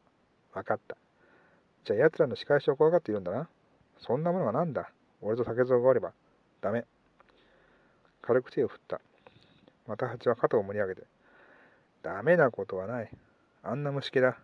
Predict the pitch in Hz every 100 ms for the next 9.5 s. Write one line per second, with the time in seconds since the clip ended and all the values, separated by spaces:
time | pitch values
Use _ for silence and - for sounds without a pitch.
0 | _ 107 110 175 135 101 - 131 - _
1 | _ _ - - _ _ _ - 143 147
2 | 147 104 123 131 139 131 131 - _ _
3 | _ _ - 143 170 151 101 110 156 104
4 | 160 - 92 - 135 _ _ _ _ _
5 | _ _ _ _ _ _ _ _ _ 87
6 | 107 143 107 107 143 120 - _ _ -
7 | 104 123 139 139 139 110 90 - - 107
8 | 131 160 165 165 104 104 98 90 - 151
9 | 160 165 151 92